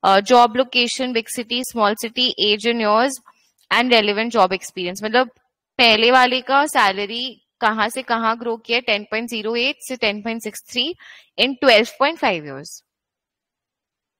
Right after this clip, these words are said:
नहीं, I don't think that is what they mean। This is basically your job ex-, हो सकता है कि वही ये मीन करें, but काफी स्लो ग्रोथ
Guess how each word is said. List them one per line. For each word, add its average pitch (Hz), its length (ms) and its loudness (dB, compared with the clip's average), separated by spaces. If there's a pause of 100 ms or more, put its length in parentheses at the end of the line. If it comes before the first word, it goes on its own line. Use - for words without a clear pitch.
(280)
नहीं, 233 360 -2
I - 60 -20
don't 208 200 0
think 254 400 -6
that 202 200 0
is 214 120 -6
what 214 140 -2
they 233 140 -4
mean। 208 340 -6 (560)
This 240 240 0
is 254 120 -4
basically 254 560 0
your 262 180 6
job 226 180 4
ex-, - 340 -8 (360)
हो 262 100 0
सकता 262 280 -4
है 240 60 0
कि 247 160 -10
वही 214 180 -2
ये 208 140 -4
मीन 170 240 -8
करें, 156 280 -8
but 180 220 -8
काफी 202 460 0
स्लो - 640 -8
ग्रोथ 160 260 -8